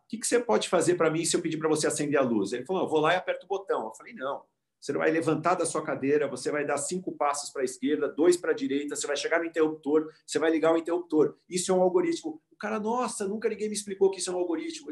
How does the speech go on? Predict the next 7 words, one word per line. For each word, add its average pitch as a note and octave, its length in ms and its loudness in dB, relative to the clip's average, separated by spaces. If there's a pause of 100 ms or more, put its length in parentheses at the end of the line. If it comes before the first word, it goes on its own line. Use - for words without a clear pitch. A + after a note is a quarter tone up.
(100)
Então, G3 320 0 (460)
é, D3 280 0
a D#3 80 0
hora G3+ 180 4
que G3 100 -6
você F#3 260 0
começa E3 480 -2